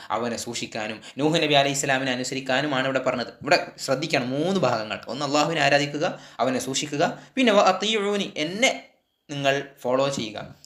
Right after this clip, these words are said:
ഈ ആയത്തിനെ വിശദീകരിച്ചുകൊണ്ട് റാസി ഇമാം പറയുന്നുണ്ട്, അള്ളാഹുവിനെ ആരാധിക്കണമെന്ന കൽപ്പന നമുക്കറിയാം ഹൃദയത്തിൻ്റെയും അവയവങ്ങളുടെയും പ്രവർത്തനങ്ങളിൽ പെടുന്ന കാര്യമാണ്. അത് നിർബന്ധമോ സുന്നത്തോ ആയ എല്ലാ കാര്യങ്ങളും അള്ളാഹുവിനെ ആരാധിക്കണം,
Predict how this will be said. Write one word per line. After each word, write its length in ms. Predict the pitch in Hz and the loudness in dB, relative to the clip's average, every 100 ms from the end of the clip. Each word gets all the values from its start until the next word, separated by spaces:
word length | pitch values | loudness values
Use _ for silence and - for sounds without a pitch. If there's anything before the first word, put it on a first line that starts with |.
| - | -2
ഈ 60 | 254 | 4
ആയത്തിനെ 360 | 214 165 180 | 4 4 0
വിശദീകരിച്ചുകൊണ്ട് 580 | 147 139 139 131 123 120 | -4 -4 -2 -4 -4 -4
റാസി 320 | 113 110 131 147 | -2 -2 -4 -4
ഇമാം 180 | 123 | -6
പറയുന്നുണ്ട്, 440 | 110 104 101 98 101 - _ _ - | -6 -8 -8 -8 -10 -12 _ _ -6
അള്ളാഹുവിനെ 640 | 131 151 185 202 202 214 | -2 2 6 6 6 0
ആരാധിക്കണമെന്ന 720 | 190 160 156 156 151 143 139 127 | 2 4 4 2 -2 -4 -4 -4
കൽപ്പന 360 | 113 110 107 101 - _ _ | -4 -4 -8 -8 -12 _ _
നമുക്കറിയാം 480 | 127 127 123 110 101 - - - | -8 -4 -2 -2 -4 -8 -18 -8
ഹൃദയത്തിൻ്റെയും 800 | 131 123 131 127 120 110 107 110 - - | -4 0 0 0 -4 -6 -6 -10 -18 -4
അവയവങ്ങളുടെയും 800 | 113 113 135 143 127 110 104 113 | 2 4 4 2 2 -4 -4 -4
പ്രവർത്തനങ്ങളിൽ 540 | 117 107 104 110 110 113 | -4 -4 -6 -10 -14 -14
പെടുന്ന 260 | 101 101 | -12 -10
കാര്യമാണ്. 380 | 101 90 95 87 - _ _ _ _ _ _ _ - | -8 -6 -6 -10 -14 _ _ _ _ _ _ _ -14
അത് 340 | 101 113 107 101 | -6 -4 -4 -8
നിർബന്ധമോ 540 | 95 101 101 110 110 | -12 -8 -6 -6 -6
സുന്നത്തോ 440 | 104 98 101 113 | -8 -12 -8 -4
ആയ 160 | 107 110 113 | -2 0 -2
എല്ലാ 380 | 113 135 156 185 | -2 2 6 8
കാര്യങ്ങളും 480 | 170 160 160 156 151 | 6 4 0 -4 -2
അള്ളാഹുവിനെ 380 | 139 143 151 135 | 0 0 2 0
ആരാധിക്കണം, 680 | 131 131 143 143 147 139 | 2 0 -2 -8 -8 -8